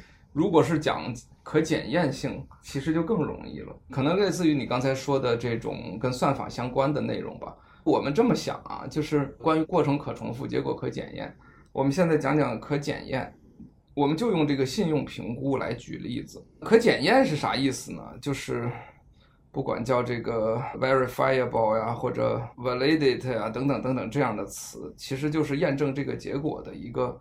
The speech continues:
正确性或者准确性嘛。比如说针对一个输入应该有一个什么样的输出，那么我能够知道这个输出是不是对的，或者是不是有效的，或者是不是接近的。我就举这个信用评估的例子，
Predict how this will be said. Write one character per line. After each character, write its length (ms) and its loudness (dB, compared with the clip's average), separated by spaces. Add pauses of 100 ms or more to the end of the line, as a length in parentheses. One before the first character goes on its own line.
(140)
正 160 2
确 180 0
性 240 -2
或 100 0
者 120 0
准 160 -12
确 180 -2
性 260 -4
嘛。 100 -12 (420)
比 100 -8
如 80 -2
说 180 2
针 200 4
对 120 4
一 60 -2
个 100 0
输 220 0
入 240 0
应 140 0
该 140 6
有 140 2
一 80 -4
个 80 -4
什 140 -6
么 80 -2
样 100 -2
的 80 -2
输 200 -6
出， 280 -6 (600)
那 180 0
么 220 4
我 180 2
能 140 0
够 100 6
知 220 2
道 160 6
这 80 -2
个 80 -2
输 220 -2
出 180 -2
是 140 -2
不 40 -6
是 80 -6
对 200 4
的， 120 -2 (280)
或 120 2
者 80 4
是 160 -2
不 60 -2
是 80 0
有 140 4
效 240 8
的， 200 -2 (360)
或 160 2
者 100 4
是 140 -2
不 80 -4
是 120 -4
接 220 6
近 240 4
的。 180 -12 (380)
我 140 4
就 160 2
举 180 -2
这 100 2
个 80 6
信 220 4
用 160 0
评 220 -4
估 180 -6
的 80 2
例 240 -2
子， 180 -6